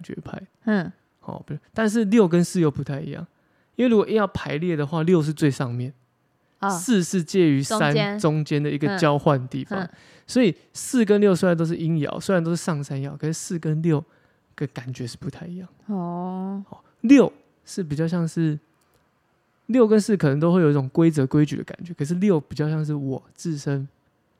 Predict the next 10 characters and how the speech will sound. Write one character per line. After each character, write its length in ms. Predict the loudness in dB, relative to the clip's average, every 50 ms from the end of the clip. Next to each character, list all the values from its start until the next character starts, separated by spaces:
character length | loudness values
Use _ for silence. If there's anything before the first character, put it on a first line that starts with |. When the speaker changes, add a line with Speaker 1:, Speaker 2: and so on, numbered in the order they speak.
| _ _ _ _ _ _ _ _ _ -14
Speaker 1:
把 140 | -12 -12 -12
自 200 | -8 -6 -6 -4
身 220 | -2 -2 -2 -2
的 280 | -2 -4 -4 -6 -10 -14 _ _ _ _ _ _ _ _ _ _ _ _ _ _ _ _
方 240 | -4 -2 -2 -2 -2
式 200 | -4 -4 -6 -6
展 240 | -6 -6 -10 -10 -10
现 220 | -6 -4 -4 -4
出 240 | -4 -4 -6 -6 -6
来， 160 | -6 -8 -10